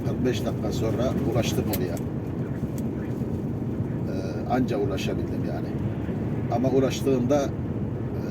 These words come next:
yani herkes, e, bağırtılar, çağırtılar. İşte eşim, baktım eşimi çıkarmışlar, eşime küçük çocuğumu çıkarmışlar. E,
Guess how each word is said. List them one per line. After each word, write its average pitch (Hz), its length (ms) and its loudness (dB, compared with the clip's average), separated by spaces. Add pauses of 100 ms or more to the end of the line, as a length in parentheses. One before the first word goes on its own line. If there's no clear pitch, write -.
(400)
yani 117 260 2 (680)
herkes, 127 600 0
e, - 40 -2 (2500)
bağırtılar, 117 640 2
çağırtılar. 110 640 2 (1160)
İşte 120 300 0 (3000)
eşim, 135 380 4
baktım 127 400 4
eşimi 139 400 6
çıkarmışlar, 135 760 4 (120)
eşime 123 360 4 (220)
küçük - 300 2
çocuğumu 120 480 4
çıkarmışlar. 127 680 4
E, - 40 -2